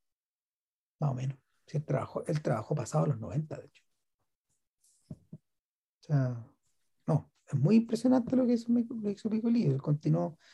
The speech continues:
su última película es del dos mil catorce. O sea, actuó en Las líneas de Wellington, de Valeria Sarmiento. Esta película escrita por,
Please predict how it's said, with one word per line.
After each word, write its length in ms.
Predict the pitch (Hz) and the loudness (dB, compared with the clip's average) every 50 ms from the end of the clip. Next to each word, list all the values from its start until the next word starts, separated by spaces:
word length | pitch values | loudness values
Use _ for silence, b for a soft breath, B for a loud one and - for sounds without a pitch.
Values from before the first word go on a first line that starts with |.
| - _ | -20 _
su 140 | - - 196 | 0 4 6
última 300 | 214 220 - 262 226 214 | 6 8 10 10 10 10
película 360 | 190 190 185 220 214 226 202 | 10 8 6 4 6 6 6
es 60 | 185 160 | 6 8
del 160 | 175 175 156 | 6 6 8
dos 100 | 156 147 | 8 8
mil 180 | 156 180 185 | 8 8 6
catorce. 520 | - - 147 135 147 180 214 - - - - | 4 4 4 6 6 4 2 2 -2 -8 -10
O 1300 | - _ _ _ _ _ _ _ _ _ _ _ _ _ _ _ _ _ _ _ _ _ _ _ _ - | -10 _ _ _ _ _ _ _ _ _ _ _ _ _ _ _ _ _ _ _ _ _ _ _ _ 2
sea, 500 | 170 160 156 151 143 139 135 135 135 131 139 - _ _ _ _ _ _ _ | 4 6 8 8 8 8 6 4 0 -2 -4 -8 _ _ _ _ _ _ _
actuó 300 | - 156 151 - - 202 | -4 -4 0 4 8 8
en 80 | 208 208 | 8 10
Las 120 | 196 175 | 10 8
líneas 300 | 175 190 202 202 196 180 | 8 8 6 6 6 6
de 100 | 151 165 | 8 8
Wellington, 640 | 147 135 196 240 233 170 143 - - - 127 117 107 - _ _ _ _ _ _ | 8 10 10 10 12 12 10 8 8 4 -2 -2 -4 -6 _ _ _ _ _ _
de 140 | - 156 147 | 0 2 4
Valeria 300 | 143 147 160 165 156 156 151 | 4 6 4 4 4 4 2
Sarmiento. 500 | - 147 151 175 190 170 151 - - - _ _ _ | 2 0 0 0 2 0 0 -2 -4 -12 _ _ _
Esta 140 | _ - 151 | _ -2 0
película 560 | 143 143 151 156 151 156 151 147 143 139 - - _ _ _ _ _ _ _ _ _ - | 2 2 2 2 2 2 2 2 2 0 -2 -6 _ _ _ _ _ _ _ _ _ -6
escrita 380 | 151 151 - - 170 151 165 151 | -6 -6 -6 -4 -2 0 2 2
por, 360 | 151 147 139 135 131 123 | 4 4 4 4 2 0